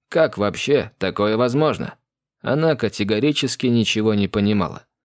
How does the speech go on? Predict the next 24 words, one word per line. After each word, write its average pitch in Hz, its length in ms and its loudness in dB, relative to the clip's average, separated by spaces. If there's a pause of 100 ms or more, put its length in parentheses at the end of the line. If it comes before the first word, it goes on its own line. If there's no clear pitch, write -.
(160)
Ещё - 360 -2
раз 135 240 0
проведя 113 440 2
пальцем 113 480 -2
по 85 140 -2
кончику 90 500 -2
носа, 104 420 -2 (240)
она 151 300 0
перевела 107 520 2
взгляд 101 340 -2
на 113 140 0
Ватсона. 92 460 -4 (1120)
«А 120 540 0
можете 151 580 0
показать 139 460 -2
карту? 107 480 -4 (320)
Звёздную?» 143 680 0 (380)
спросила 92 600 -4
она 110 180 0
задумчиво. 123 600 -2 (680)
«Могу, 135 420 2
но 139 140 4
не 110 140 2
здесь. 92 500 -6